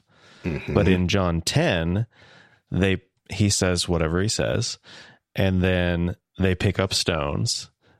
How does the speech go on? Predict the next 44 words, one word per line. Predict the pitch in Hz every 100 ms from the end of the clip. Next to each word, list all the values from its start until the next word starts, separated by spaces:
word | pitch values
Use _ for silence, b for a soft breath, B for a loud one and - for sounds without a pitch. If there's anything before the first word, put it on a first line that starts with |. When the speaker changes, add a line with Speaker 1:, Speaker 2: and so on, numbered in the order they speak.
| -
Speaker 2:
But | 90
this | 127 -
time, | 104 92
instead | 87 98
of | 85
slipping | - 101 92 82
away, | 85 107 92 87
he | 90 87
actually | - 78
confronts | - 82 98 117 -
them. | 67
He's | 71 78
like, | 80 -
"Well, | 80 80 71 - _
so, | - 95 92 -
so | - 87
what | 107 117
exactly | 90 98 101 95 90
did | 85 85
I | 80 80 - _ -
do | 92 90
that | 82
you're | 80
stoning | 82 92 90 87
me | 78
for?" | 71 80 64 - B B B -
And | 90 87
that's | 92 101 -
when | 101 87
they | 85
actually | 85 - 82
explicitly | 73 - - 92 87 85 78
say, | - 78 73 B B B -
uh, | 92 90 76
"We're | 110
not | 147 110
stoning | 110 104 92
you | 87
for | 82 85
the | 82
things | 92 85
you | 80
did. | 82 101 80
We're | 87 95 92